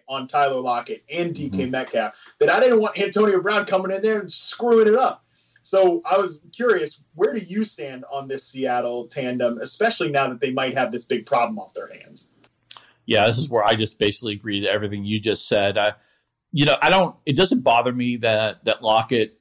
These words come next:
Speaker 2: and, um, Metcalf are never gonna be those hundred and fifty-two target guys, you know, or, I mean, it used to be, you know, guys would be around a hundred eighty to two hundred targets. I don't think anybody gets those anymore, but, um,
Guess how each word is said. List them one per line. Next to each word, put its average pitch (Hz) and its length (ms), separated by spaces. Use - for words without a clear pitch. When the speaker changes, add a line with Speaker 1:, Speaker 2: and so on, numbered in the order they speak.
Speaker 2:
and, 101 420
um, 98 360
Metcalf 104 420
are 110 80
never 101 240
gonna 104 180
be 101 180
those 95 360
hundred 104 300
and 92 100
fifty-two 101 400
target 98 400
guys, 98 480
you 104 100
know, 98 180
or, 98 260
I - 20
mean, 117 160
it 131 40
used 147 160
to 143 60
be, 107 240
you 110 120
know, 98 120
guys 104 280
would 98 180
be 110 160
around 101 220
a - 20
hundred 107 240
eighty 104 220
to 87 40
two 139 140
hundred 110 220
targets. 101 340
I 117 60
don't 127 80
think 98 120
anybody 104 280
gets 92 180
those 107 240
anymore, 95 440
but, 98 240
um, 101 540